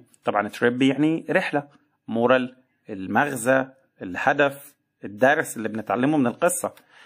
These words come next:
ending نهاية، review يعني نقد. طبعًا أكيد عرفتوا الإجابة يا ولاد. The moral of the story، المغزى من القصة والهدف من القصة إن أنت you can't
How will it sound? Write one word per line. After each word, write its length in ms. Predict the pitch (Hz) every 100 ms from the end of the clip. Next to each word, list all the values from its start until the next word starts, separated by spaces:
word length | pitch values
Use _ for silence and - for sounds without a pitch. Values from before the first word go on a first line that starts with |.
| - -
ending 380 | 170 170 156 135
نهاية، 500 | 113 117 135 139 127
review 320 | 131 135 135
يعني 180 | 113 117
نقد. 200 | 110 - _ _ _ -
طبعًا 280 | 139 147 127
أكيد 180 | 151
عرفتوا 320 | 131 127 - 107
الإجابة 240 | 110 113
يا 60 | 107
ولاد. 260 | 107 104
The 160 | 110 107
moral 680 | 127 170 175 165 160 151
of 220 | 123 139 135 - _ _ _ _ _ -
the 60 | 110
story، 560 | - - 170 170 165 160 _ _ -
المغزى 540 | 117 120 175 165 151
من 140 | 151 151
القصة 680 | 147 - 190 - 208 - _ _ _ _ _ _ _
والهدف 840 | 151 117 104 107 101 113 131 123 110
من 60 |
القصة 460 | 107 - 139 - 139
إن 160 | 117
أنت 180 | 120 117
you 280 | 117 110 143
can't 520 | 170 - 151 151 -